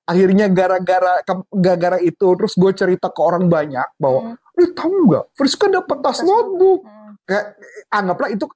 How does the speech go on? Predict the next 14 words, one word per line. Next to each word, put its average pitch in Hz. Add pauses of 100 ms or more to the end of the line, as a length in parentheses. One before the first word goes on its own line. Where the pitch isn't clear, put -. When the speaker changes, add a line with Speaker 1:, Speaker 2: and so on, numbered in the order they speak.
Speaker 1:
seperti 202
gosip 170
yang 240
nggak 214
guna, 196
Speaker 2:
Iya. 262
Speaker 1:
yang 247
jelek-jelekin 202
Friska 220
misalnya. 180
Speaker 2:
Iya. -
Speaker 1:
Kan 427
orang 320
lain 427